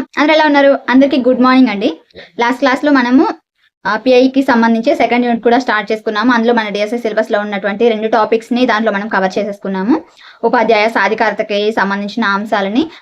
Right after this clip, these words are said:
అలాగే ఉపాధ్యాయుడి యొక్క వృత్తి ప్రవర్తన నియమావళికి సంబంధించిన అంశాలని లాస్ట్ క్లాస్ లో మనం డిస్కస్ చేసుకున్నాం. ఈ రోజు క్లాస్ లో మనం ఇంకొక టూ టాపిక్స్ ని, ఆ, సెకండ్ యూనిట్ లో మన సిలబస్ లో ఉన్నటువంటి నెక్స్ట్ టూ టాపిక్స్ గురించి ఇవాళ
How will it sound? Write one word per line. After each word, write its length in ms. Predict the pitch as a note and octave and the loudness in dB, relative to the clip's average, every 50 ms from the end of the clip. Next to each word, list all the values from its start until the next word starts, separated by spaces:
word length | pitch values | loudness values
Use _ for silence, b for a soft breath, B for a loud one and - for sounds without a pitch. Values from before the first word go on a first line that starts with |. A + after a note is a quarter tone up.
| B | B
అలాగే 340 | - A3 A3+ A3+ A3+ B3 C4 | 0 2 2 2 2 4 2
ఉపాధ్యాయుడి 500 | C4 A#3 A#3 A#3 A3+ - A3+ G#3+ G#3+ G#3+ | 2 2 2 0 2 2 2 2 2 0
యొక్క 160 | G#3+ G#3 - | 0 0 0
వృత్తి 340 | B3+ A#3 G#3 G3 - - B3+ | 0 0 0 -2 -2 -2 -2
ప్రవర్తన 460 | B3+ B3 G#3 G#3 G#3 G3+ - A3 A3 G#3+ G#3+ | 0 2 0 0 0 -2 -4 -4 -4 -4 -4
నియమావళికి 400 | G3+ G3+ G#3 G#3 G#3 G3+ G3+ F#3+ - | -6 -6 -4 -2 -2 -2 -4 -4 -6
సంబంధించిన 360 | G3+ G3 G3 G3 F#3+ - A3 F#3+ F#3 | -6 -6 -4 -6 -6 -6 -6 -4 -4
అంశాలని 340 | G3 G#3+ - G#3 G#3 C#4 E4+ D4+ | -4 -4 -4 -2 0 0 0 2
లాస్ట్ 160 | A#3 A#3+ B3+ | 0 -2 -2
క్లాస్ 200 | - G#3 F#3 - - | -2 -2 -2 -2 -4
లో 60 | G3+ G3 | -4 -4
మనం 100 | G3 F#3+ F#3+ | -6 -6 -8
డిస్కస్ 280 | - - G#3+ G#3+ - | -4 -4 -6 -4 -4
చేసుకున్నాం. 340 | G#3 F#3+ - - G#3 A#3+ G4 - B B B B B B B B3+ C4+ | -8 -8 -8 -4 -4 -4 -4 -4 B B B B B B B 0 2
ఈ 40 | D4 D#4 D#4+ | 4 4 4
రోజు 160 | D#4 D#4 E4 C4+ | 2 2 2 0
క్లాస్ 260 | C4+ G#3+ G#3+ B3+ - A3+ | 0 0 0 -2 -2 -4
లో 80 | G#3+ G3+ F#3+ | -4 -4 -4
మనం 200 | G3+ A3 G#3 G#3+ B B B B B D4 D4+ | -6 -6 -6 -8 B B B B B 0 0
ఇంకొక 220 | D4+ D4 D4 D#4+ E4+ - | 2 2 2 0 0 2
టూ 100 | D4+ C#4+ C#4 C4+ | 2 0 2 2
టాపిక్స్ 320 | A#3 A#3 A3+ G#3+ - - - G3 | 0 0 0 -2 -8 -6 -8 -10
ని, 100 | - _ _ _ _ _ _ - - | -10 _ _ _ _ _ _ -4 -2
ఆ, 100 | G#3+ A3 | 0 0
సెకండ్ 360 | A#3 A#3+ A3 A3+ A#3+ B3 B3+ B3 | 2 0 0 0 2 4 4 4
యూనిట్ 260 | A#3+ A#3 A3+ G3+ B3+ | 4 2 0 0 0
లో 60 | D4 | 0
మన 140 | D#4 C4 A#3 | 0 0 0
సిలబస్ 360 | A#3 - G#3 G#3+ G#3+ A3 A3+ A#3+ | 0 0 0 2 2 2 2 0
లో 60 | G#3+ A3 | -2 -2
ఉన్నటువంటి 380 | G#3+ G3+ G3 A3 G3 G3+ - F#4 G4 C#4 | -2 -4 -4 -4 -4 -4 -4 -2 0 0
నెక్స్ట్ 320 | A#3 C4 - - C#4 C4+ | 0 0 -2 -2 -2 2
టూ 100 | C4 A#3+ | 2 2
టాపిక్స్ 420 | A#3 A#3+ A#3 A3 A3 G#3+ G#3 - G#3+ G#3 | 2 4 2 0 0 -4 -8 -8 -8 -8
గురించి 240 | G#3 G#3+ A3+ - E4+ | -6 -4 -2 0 0
ఇవాళ 160 | A#3+ G#3+ A3+ | 2 2 2